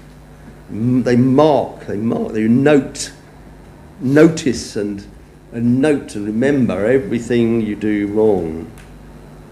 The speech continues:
It's not just teachers, of course, people in managerial positions all over. Um,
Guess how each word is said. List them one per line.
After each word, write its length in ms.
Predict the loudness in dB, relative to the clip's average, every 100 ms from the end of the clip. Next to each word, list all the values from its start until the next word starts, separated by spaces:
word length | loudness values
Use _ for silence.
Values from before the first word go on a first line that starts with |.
| -20 -20 -20 -20 -12
It's 100 | 0
not 140 | 2 2
just 180 | 0 2
teachers, 320 | 0 0 -2
of 160 | 0
course, 320 | 2 0 -2 -6
people 360 | -4 -2 2
in 260 | 2 2 2
managerial 560 | 0 0 2 2 2
positions 520 | -2 -4 -2 0 0 2
all 220 | 2 2
over. 380 | 0 -2 -8 -10 -20 -20 -20 -10
Um, 520 | -4 -2 -2 -2 -6